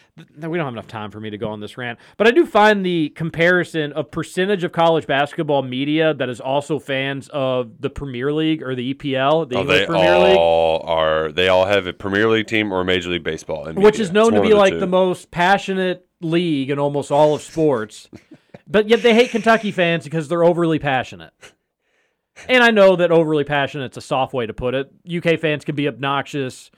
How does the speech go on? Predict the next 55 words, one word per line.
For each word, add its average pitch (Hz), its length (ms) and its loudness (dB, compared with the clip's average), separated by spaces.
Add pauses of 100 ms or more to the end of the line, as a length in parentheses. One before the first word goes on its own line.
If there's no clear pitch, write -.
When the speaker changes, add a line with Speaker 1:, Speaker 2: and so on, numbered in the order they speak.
(200)
Speaker 1:
overbearing, 131 880 -2 (480)
sometimes 151 560 -2 (160)
too 170 140 -2
much. - 460 -8 (840)
But 196 140 0
you're 226 180 0
in 240 200 2
the 233 60 4
business 208 440 2
of 160 120 -4
wanting 190 260 2
to 170 80 0
have 180 220 2
people 175 320 -4
consume 165 520 -4
your 156 120 -4
content. 147 500 -6 (180)
It's 202 160 -2
wild, 180 320 6
but 175 100 -2
they 208 120 4
just, 208 240 -4
it's 185 220 -4
a, 151 240 0
it's 160 160 -4
a 147 40 -2
bi-, 135 360 0
it's 147 160 -4
a 156 80 0
bias, 120 640 -2 (260)
Texter. 104 460 -12
That's 127 180 -8
why. 104 300 -10 (500)
It's 143 140 -6
a 160 60 -2
bias. 117 420 -2
And 170 80 -10
secondly, 208 340 2
Gonzaga's 170 540 0
gonna 151 120 -8
be 151 60 -6
making 143 220 -2
that 131 160 -8
call 127 260 -2
when 120 100 -12
they 117 120 -6
play 123 180 -6
that 110 160 -8
game. 110 180 -8
If 110 140 -10
anybody 165 260 -4
spins 143 340 -10
that 131 180 -6
back 127 200 -6
around 117 380 -6